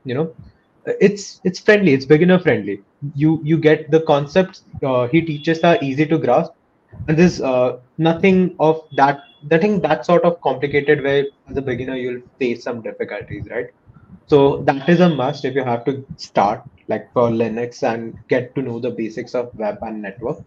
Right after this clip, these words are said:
Then if you have to specifically specialize in web applications, uh, there are two good websites that I would recommend. One is the Portswigger's website that has a lot of interactive labs where you can go ahead and practice a lot of, uh,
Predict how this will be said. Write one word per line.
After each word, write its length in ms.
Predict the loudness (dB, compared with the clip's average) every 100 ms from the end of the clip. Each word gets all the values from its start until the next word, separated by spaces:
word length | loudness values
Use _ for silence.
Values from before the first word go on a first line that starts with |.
| _ -20 -18 -18 0
Then 420 | 4 6 4 -2 -6
if 180 | -4 2
you 120 | 2
have 260 | 2 -2
to 100 | -2
specifically 640 | -2 -2 -2 0 0 2 2
specialize 600 | 2 2 4 4 4 4
in 160 | 2
web 160 | 2 2
applications, 600 | 0 -2 -6 -6 -8 -14 _ _ _ _ -2
uh, 240 | 0 2
there 160 | 4 6
are 220 | 6 4
two 440 | 4 6 6 4 4
good 180 | 2 4
websites 460 | -2 -2 -2 0
that 160 | -2 0
I 80 | 0
would 240 | -2 -2
recommend. 480 | -4 -4 -6 -6 0
One 180 | 0 0
is 120 | -2
the 280 | -2 -4 -4 -4
Portswigger's 760 | -2 -4 -6 -4 -2 -2 -4
website 500 | -8 -6 -4 -4 -4 -10 _ _ _ _
that 200 | -2 -2
has 240 | 2 2 4
a 60 | 2
lot 320 | 2 0 0
of 120 | 0
interactive 640 | -2 -2 -2 -4 -6 -6 -6
labs 260 | -6 -6
where 80 | -6
you 80 | -4
can 200 | -6 -6
go 220 | -4 -4
ahead 180 | -4 -6
and 180 | -8 -10
practice 320 | -12 -10 -10
a 40 |
lot 220 | -8 -8 -10
of, 160 | -12 _ _
uh, 220 | -10 -10